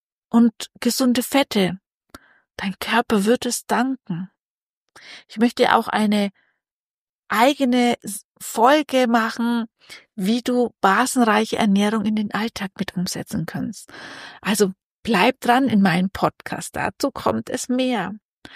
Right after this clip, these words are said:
Aber auch bewusste Pausen und Bewegungen, ein wichtiger Faktor. Spazieren gehen, sanftes Yoga,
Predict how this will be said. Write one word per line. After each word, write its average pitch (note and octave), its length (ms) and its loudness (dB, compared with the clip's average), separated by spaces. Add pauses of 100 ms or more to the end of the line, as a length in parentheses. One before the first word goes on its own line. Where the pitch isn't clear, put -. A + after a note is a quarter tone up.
(240)
Aber C4 420 2
auch - 160 -2 (600)
bewusste A3 500 0
Pausen A#3+ 760 2 (800)
und F#3 140 -6
Bewegungen, F#3 920 0 (160)
ein G3+ 220 6
wichtiger A#3+ 500 2
Faktor. - 760 -4 (440)
Spazieren C#4 840 2
gehen, F#3 400 -2 (240)
sanftes - 680 -4
Yoga, G3+ 720 2